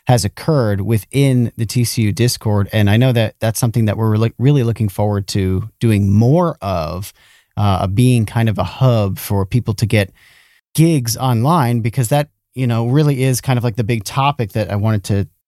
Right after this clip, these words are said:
ask you about on this episode, is just about the future of that, the future of being a creative, of being a creative online, of getting paid to make stuff, because things have gotten really weird this year, obviously for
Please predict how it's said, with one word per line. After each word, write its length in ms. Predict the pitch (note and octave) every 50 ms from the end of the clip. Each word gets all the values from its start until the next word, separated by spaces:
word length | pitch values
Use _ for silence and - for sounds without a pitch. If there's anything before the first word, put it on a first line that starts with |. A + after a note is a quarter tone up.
| _ -
ask 380 | G#2+ C3 F3+ G#3 - - - -
you 120 | A2 G2 F#2
about 400 | F2+ F#2+ F#2+ F#2 F#2 F#2 F#2 -
on 220 | - A2 A2 G#2 F#2+
this 240 | G2+ A#2+ A2+ - -
episode, 600 | - A#2+ D3 - E3+ D3 - - G#2+ F#2+ F#2+ F#2+
is 140 | G2 F#2 -
just 260 | - - B2 - -
about 220 | - A#2 A#2 G#2+ -
the 100 | G#2+ F#2+
future 480 | - - - C3 D3+ D3 - B2+ - - _
of 300 | - G#2 A2+ C3 D3 -
that, 260 | - E2 D#2+ E2 G2+
the 60 | G2+
future 460 | F#2+ - - A#2 A#2+ - - A2+ G2+ -
of 400 | - G2+ G#2+ C3+ C#3+ B2+ A2 - -
being 440 | A2 G2+ G2 F#2+ F#2 F#2 F#2 F#2 - _ _ _ _ _
a 120 | C3 C3 -
creative, 720 | - - B2 A2+ G#2+ G2+ F#2+ F#2 F2+ F#2 F#2+ G2 F#2+ -
of 220 | - A2+ A2+ A2 -
being 180 | C3 A#2+ A#2
a 60 | A2+ G2+
creative 500 | - - - G#2+ F#2+ G2 F#2+ G2 F2+ - -
online, 600 | - G#2 G#2 G#2 F#2+ F#2 F2+ F2 F#2 F#2+ F#2+ F#2+ F#2+
of 100 | F#2 -
getting 400 | - A#2 G#2 A2 G#2+ G#2 F#2+ F#2+ - _ _ -
paid 400 | - G#2 G#2+ A2 G#2+ G2 G2 -
to 120 | - G2
make 320 | F#2+ F#2 F#2 G2+ A#2+ C3 -
stuff, 520 | - - - G2+ F2 F2 F#2 F#2+ - - _
because 560 | G#2 G2+ - - A2 G#2 G2+ G2 - - - _ _ _ _ _ -
things 200 | - E3+ F3+ -
have 80 | F#3+ E3+
gotten 160 | E3 C3+ B2+
really 200 | C3 C3 A#2+ G#2+
weird 400 | G2+ G2 B2 D3 D#3+ D#3+ D3+ A#2+
this 260 | - G2+ G2 - -
year, 280 | G#2+ G2 G2 G2 G2 - -
obviously 520 | G2 A2 A2 A#2+ A2 G#2 - - G#2+ G2
for 220 | F#2 - - -